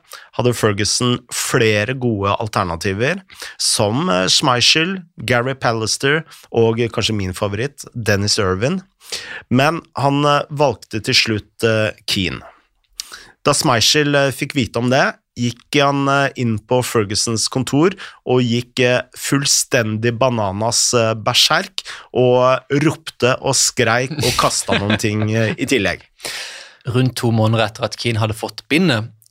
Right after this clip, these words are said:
Speaker 2: spiller altså United to to hjemme mot Chelsea.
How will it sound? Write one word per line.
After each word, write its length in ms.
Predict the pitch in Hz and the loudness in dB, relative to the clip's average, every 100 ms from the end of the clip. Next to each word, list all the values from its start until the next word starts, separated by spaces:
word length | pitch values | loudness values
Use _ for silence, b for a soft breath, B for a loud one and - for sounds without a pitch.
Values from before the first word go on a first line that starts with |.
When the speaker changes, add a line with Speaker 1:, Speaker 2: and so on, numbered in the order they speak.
| - | -8
Speaker 2:
spiller 420 | - - 165 180 | -4 0 2 4
altså 360 | 127 131 - 135 | 2 0 -2 -2
United 420 | 120 127 127 110 | 0 -2 -4 -8
to 200 | - 165 170 | -8 -6 -4
to 280 | - 165 | -2 -2
hjemme 440 | - 107 107 117 110 | 0 -2 0 -4 -4
mot 240 | 110 104 - | -8 -10 -10
Chelsea. 380 | - 95 - - | -10 -8 -8 -10